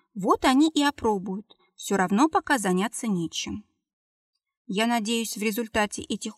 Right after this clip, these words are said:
опытов колоссаль не развалится?» поинтересовался Бессмертных, откровенно ухмыляясь. «Они осторожно», серьёзно сказал биориец, «потому как колоссаль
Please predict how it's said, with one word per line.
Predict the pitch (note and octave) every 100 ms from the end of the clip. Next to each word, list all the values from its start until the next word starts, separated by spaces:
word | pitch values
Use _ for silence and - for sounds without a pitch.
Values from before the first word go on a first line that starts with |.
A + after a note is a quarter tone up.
| -
опытов | A3 - - F#3+ - _ _
колоссаль | - G#3+ A#3 G#3 F#3
не | F#3
развалится?» | F#3+ F#3+ E4 B4 D#4+ - F#3 - _ _
поинтересовался | - F#3+ F#3 F#3 - F#3 F#3 -
Бессмертных, | F3+ - - G3+ E4+ - G3 _ _ _
откровенно | G#3 - F#3 F#3+ A#3 A3
ухмыляясь. | - G#3+ G3+ F3 E3 F3 - - _ _ _ _ _ _ -
«Они | A3+ D4+ G#4+
осторожно», | - G4+ F4+ G3 - F3+ - _
серьёзно | - F#3 F3+ F#3+
сказал | F3 - F#3 F#3
биориец, | E3 F#3+ G3 E3 G3 - - _ _ _
«потому | - - G#3+ G#3+
как | - -
колоссаль | - G3 G3 - A4